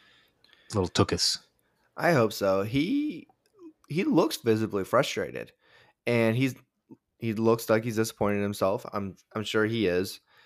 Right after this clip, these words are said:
Speaker 2: He is a better player than what he's been showing, or at least he used
Speaker 1: Definitely.
Speaker 2: to be. And, you know, like, with every game that goes by that he doesn't score, the pressure only keeps accumulating.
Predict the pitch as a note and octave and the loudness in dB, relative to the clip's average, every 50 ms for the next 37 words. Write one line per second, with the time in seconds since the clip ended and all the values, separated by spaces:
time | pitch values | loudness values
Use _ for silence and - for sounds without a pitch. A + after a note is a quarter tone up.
0 | _ _ _ _ - G#2 G2+ G2 G2 G2 F#2+ F#2+ F#2+ - - - B2 D#3 E3 F3+ | _ _ _ _ -6 -4 -2 -2 -2 -2 -2 -4 -4 -6 -2 0 0 2 2 2
1 | D3 A#2 A#2+ A#2+ B2 A2+ - - A2 A2 A2+ A2 F#2+ F#2 F#2 F2+ F#2+ F#2+ G2 G2 | 2 4 4 4 4 2 0 -2 -2 0 0 0 0 0 -2 -2 -2 -2 -2 -2
2 | G2 G2 F#2 E2 - F2+ E2+ - E2 D#2 D2+ C#2+ - - - _ _ _ _ _ | -2 -4 -4 -6 -8 -8 -8 -6 -6 -6 -6 -8 -12 -16 -20 _ _ _ _ _
3 | _ _ _ _ _ _ _ _ _ _ - A#2 A2+ A2+ A2+ A2 G#2+ - G#2 F#2+ | _ _ _ _ _ _ _ _ _ _ 2 4 6 6 6 4 2 0 -2 -2
4 | F#2+ G2 F#2+ F#2 - - - - - - - G2 - _ - _ _ _ _ _ | 0 0 0 -2 -2 -6 -6 -6 -6 -6 -6 -8 -12 _ -20 _ _ _ _ _
5 | _ _ - - _ _ _ _ - - - A#2 A#2+ A#2 A2+ A2+ A2 G#2+ G#2+ G#2 | _ _ -20 -20 _ _ _ _ -14 -6 -2 0 2 2 2 2 2 2 2 0
6 | G#2 - - - - - - - _ _ _ _ _ _ _ _ _ _ - D3+ | -2 -6 -10 -14 -20 -20 -20 -20 _ _ _ _ _ _ _ _ _ _ -4 0
7 | D3 C#3 B2+ A#2+ A#2+ A#2 A2 - - - B2+ B2 A#2+ - G2+ A#2+ A#2 B2+ B2 A2 | 2 4 4 4 4 2 0 -2 -4 -2 -2 -2 0 2 0 0 2 0 0 0
8 | A2+ A#2 A#2+ A#2 G#2+ F#2 G2+ G2+ F#2+ F2 G2 F#2+ G2+ F#2+ - D2+ D#2+ F#2 G#2 G2 | 0 0 2 0 0 0 0 0 0 0 2 2 2 0 -2 -6 -8 -8 -6 -4
9 | G#2+ G#2 F#2+ G2 G2 - - - F#2+ F#2 F#2+ G#2 G#2+ F#2 F#2 E2+ - _ _ _ | -4 -4 -2 -4 -6 -8 -8 -4 -2 -2 0 0 -2 -2 -4 -6 -8 _ _ _
10 | _ _ _ - - - C#2+ D#2 G2 - - G#2+ F#2+ F2+ F#2 F#2 F#2 F#2 F2 F2 | _ _ _ -18 -8 -4 -2 -2 -2 -2 -2 -2 -2 0 -2 -2 -2 -4 -4 -4
11 | E2+ F#2+ - _ _ _ _ _ _ _ _ _ _ _ _ - - - G#2+ G#2 | -6 -8 -12 _ _ _ _ _ _ _ _ _ _ _ _ -10 -4 -4 -4 -4
12 | - F2 - - A2 A2+ A2+ A2+ A2+ A2+ A2+ A2+ A2 A2 G#2+ G#2+ G#2+ G#2 | -4 -8 -6 -2 0 0 2 2 4 4 4 4 4 4 4 2 0 -2